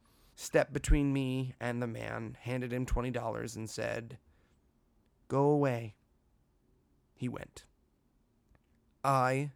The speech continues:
was horrified. My father loved this part of the story. "Excuse me," I said to my father in my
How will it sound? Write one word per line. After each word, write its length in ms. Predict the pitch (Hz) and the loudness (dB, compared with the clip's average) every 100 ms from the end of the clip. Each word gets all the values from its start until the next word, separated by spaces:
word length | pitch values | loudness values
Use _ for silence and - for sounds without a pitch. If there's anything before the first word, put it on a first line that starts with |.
| _ _ _ _ _ _ _ - | _ _ _ _ _ _ _ 2
was 260 | 156 120 - _ _ | 4 2 -6 _ _
horrified. 760 | - 135 - - - 71 - - _ - - - _ _ _ _ | 2 2 2 -6 -10 -10 -16 -20 _ -20 -20 -20 _ _ _ _
My 140 | - 135 | 0 4
father 380 | 147 131 123 - | 4 4 2 -4
loved 400 | 131 123 117 120 | 2 4 2 -4
this 140 | - 101 | -8 -4
part 200 | 117 101 | -2 -2
of 60 | |
the 60 | 98 | -4
story. 300 | - 117 98 - | -2 -2 -2 -2
"Excuse 1080 | 247 - - - 392 415 523 571 554 196 151 | -2 0 -2 -4 -2 -2 0 -2 -2 -4 -4
me," 320 | 139 - - - | -4 -6 -14 -2
I 120 | 127 | 0
said 260 | 110 131 110 | 2 0 -2
to 60 | |
my 160 | 113 104 | -4 -6
father 440 | - 101 101 147 | -2 -2 2 2
in 240 | 170 131 123 | 2 -2 -2
my 340 | 120 113 113 | 0 0 -4